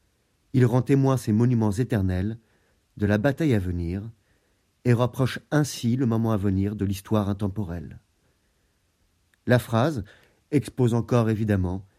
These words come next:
le sens de la formule de Napoléon. Quarante siècles, c'est un poids à porter. Soldats, songez que du haut de ces pyramides,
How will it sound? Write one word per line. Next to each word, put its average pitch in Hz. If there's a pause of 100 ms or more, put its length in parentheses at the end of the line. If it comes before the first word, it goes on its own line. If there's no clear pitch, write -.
(340)
le 104
sens 139
de 110
la 98
formule 104
de 104
Napoléon. 95 (840)
Quarante 120
siècles, - (300)
c'est 104
un 98
poids 107
à 98
porter. - (920)
Soldats, 123 (340)
songez 113 (420)
que 110
du 101
haut 131
de 110
ces -
pyramides, 98